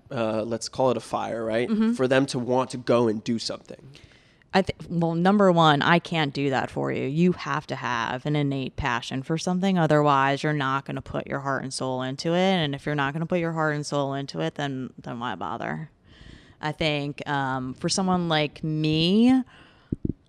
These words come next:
Speaker 2: information to people sometimes can ignite a spark,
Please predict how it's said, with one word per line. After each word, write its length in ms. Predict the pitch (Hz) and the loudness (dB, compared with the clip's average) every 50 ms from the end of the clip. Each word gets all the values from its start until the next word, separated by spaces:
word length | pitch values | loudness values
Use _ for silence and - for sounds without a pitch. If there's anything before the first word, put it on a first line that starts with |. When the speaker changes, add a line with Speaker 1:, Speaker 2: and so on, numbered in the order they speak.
| _ _ _ _ _ - - | _ _ _ _ _ -4 0
Speaker 2:
information 1080 | - 196 185 - 190 175 160 151 143 143 147 - - 190 190 190 196 208 214 220 220 - _ _ _ - | 0 0 4 4 4 4 4 4 2 2 2 2 2 2 4 4 4 4 4 2 2 -2 _ _ _ -12
to 100 | - - | -4 2
people 340 | - 226 226 - 233 226 226 | 2 4 6 6 6 6 6
sometimes 600 | - 240 233 233 226 - 226 220 220 214 208 - | 6 6 6 6 6 6 6 6 6 6 4 2
can 260 | - - 185 170 165 | -2 -2 -2 0 2
ignite 600 | 156 151 147 143 139 139 135 123 147 202 247 269 - | 2 0 0 -2 -2 0 0 2 2 2 2 0 -2
a 60 | 285 | -6
spark, 520 | 277 - - - 262 285 294 302 320 320 | -8 -8 -8 -4 0 2 2 4 2 0